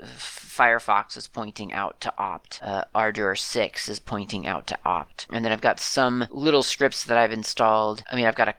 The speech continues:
couple of scripts that I've installed, really. Uh, some of them are fake, just for demo purposes that I've never cleared out. But yeah, there, there's, there's a bunch of stuff there, a couple of things, and, and,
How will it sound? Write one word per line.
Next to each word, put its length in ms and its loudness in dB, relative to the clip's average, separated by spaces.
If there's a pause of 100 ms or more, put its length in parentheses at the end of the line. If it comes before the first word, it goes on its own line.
couple 300 0
of 60 -12
scripts 260 -10
that 100 -10
I've 100 -10
installed, 380 -12
really. 320 -12 (300)
Uh, 160 -6
some 180 0
of 40 -6
them 140 -8
are 60 -10
fake, 340 -4
just 160 -8
for 120 -10
demo 480 -6
purposes 500 -6
that 120 -6
I've 140 -8
never 160 -6
cleared 380 -4
out. 320 0
But 180 0
yeah, 240 4
there, 180 0
there's, 360 -2 (120)
there's 180 0
a 40 -2
bunch 200 4
of 60 -6
stuff 260 2
there, 300 2
a 80 -14
couple 320 0
of 80 0
things, 280 -4
and, 260 -6
and, 280 -4